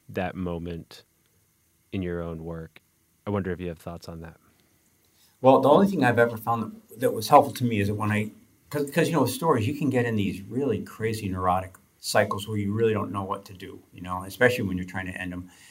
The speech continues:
Speaker 2: And I, I always try to have this little heroic voice in my head, which is like, "Well, you know,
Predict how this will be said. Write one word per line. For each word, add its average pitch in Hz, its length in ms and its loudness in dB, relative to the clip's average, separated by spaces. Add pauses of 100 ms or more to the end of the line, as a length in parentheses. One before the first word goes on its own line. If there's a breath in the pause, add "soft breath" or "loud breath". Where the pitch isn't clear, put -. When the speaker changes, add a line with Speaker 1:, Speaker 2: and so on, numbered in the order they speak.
(200 soft breath)
Speaker 2:
And 110 80 6
I, 175 240 8
I 170 160 8
always 160 240 2
try - 180 6
to 110 80 4
have 104 240 4
this 92 220 -8
little 110 320 2
heroic 107 420 4
voice 98 280 -4
in 98 80 -6
my 92 120 -4
head, 95 180 -8
which 92 140 -12
is 98 100 -10
like, 87 240 -16 (440 soft breath)
"Well, 135 120 8
you 156 140 6
know, 156 420 6